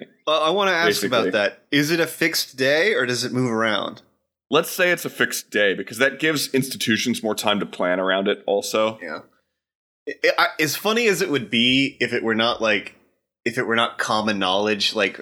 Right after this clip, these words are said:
Speaker 1: i-, in advance of the year, uh, it would be a nightmare to, like, manage that system.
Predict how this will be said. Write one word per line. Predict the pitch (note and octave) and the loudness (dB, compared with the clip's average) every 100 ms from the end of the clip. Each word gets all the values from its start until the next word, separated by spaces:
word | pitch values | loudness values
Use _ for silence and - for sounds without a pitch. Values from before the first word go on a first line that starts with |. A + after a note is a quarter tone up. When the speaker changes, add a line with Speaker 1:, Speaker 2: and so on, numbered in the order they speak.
| - | -4
Speaker 1:
i-, | - - | -2 0
in | G#2 | 0
advance | G#2+ F2+ F#2+ G2 G2+ | 0 0 0 0 -2
of | - F#2+ | -4 -2
the | F#2+ | -4
year, | F2+ F2+ G2 G#2+ G#2 - _ _ _ - | -2 0 0 0 -4 -14 _ _ _ -2
uh, | G2 F#2+ F#2 - - | 0 2 2 -2 -4
it | |
would | G#2 G2+ - _ - | -2 -2 -6 _ -4
be | A2+ | -2
a | G2 | 0
nightmare | G2+ G#2 G2 F#2+ | 0 0 -2 -2
to, | F2+ | -2
like, | F2 - | -4 -2
manage | F2 G#2+ B2 - | -2 -2 -4 -4
that | C3+ - | -4 -4
system. | D3 - C#3+ C#3+ | -4 -4 -4 -6